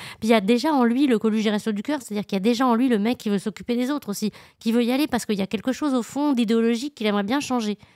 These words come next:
Et puis il s'arrête brutalement en mars quatre-vingt-un, il dit : « Stop,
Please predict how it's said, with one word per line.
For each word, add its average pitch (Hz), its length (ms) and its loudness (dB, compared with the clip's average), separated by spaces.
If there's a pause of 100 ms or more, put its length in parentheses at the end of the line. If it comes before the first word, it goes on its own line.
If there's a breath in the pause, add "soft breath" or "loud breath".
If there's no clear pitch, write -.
(140 soft breath)
Et 233 100 2
puis 277 140 -2
il 254 40 -4
s'arrête - 480 2
brutalement 220 840 2
en 214 40 2
mars 226 460 2
quatre-vingt-un, 185 540 -2
il 220 80 2
dit : « 180 100 -8
Stop, - 400 -8